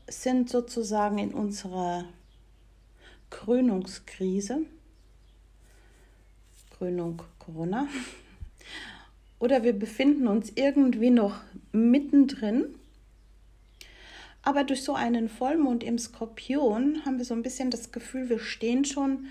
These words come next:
an einem Punkt, ähm, des Handelns im Sinne von beenden wollen,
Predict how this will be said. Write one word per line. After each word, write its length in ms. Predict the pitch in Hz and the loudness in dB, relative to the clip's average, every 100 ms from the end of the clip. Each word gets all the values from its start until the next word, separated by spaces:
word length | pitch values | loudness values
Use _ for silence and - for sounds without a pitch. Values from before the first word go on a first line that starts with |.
| - - - - - | -16 -18 -18 -18 -6
an 200 | 233 233 | -2 0
einem 560 | - 226 233 220 220 | 0 0 0 0 -4
Punkt, 920 | - - 254 311 339 - - - - - - | -6 2 6 6 4 -2 -10 -4 -4 -4 -4
ähm, 840 | 240 233 233 233 233 226 240 240 240 - - - - - _ - - - - _ - - - _ - - | -2 0 -2 -2 -2 -2 -2 -2 -6 -20 -20 -20 -20 -20 _ -20 -20 -20 -20 _ -20 -20 -20 _ -20 -16
des 640 | 190 202 226 220 - - - - - _ _ _ _ _ - - | -6 0 0 0 -4 -10 -14 -20 -20 _ _ _ _ _ -14 -6
Handelns 460 | 240 269 285 269 - | 2 4 4 2 2
im 140 | 240 | 2
Sinne 320 | 240 254 254 | 2 2 2
von 400 | 233 - 214 208 - - _ _ - - - _ - | 0 -2 -4 -4 -8 -20 _ _ -20 -20 -20 _ -4
beenden 640 | 202 240 208 254 269 269 | 2 2 2 0 2 0
wollen, 600 | 254 254 254 254 247 - | 2 2 4 2 0 -4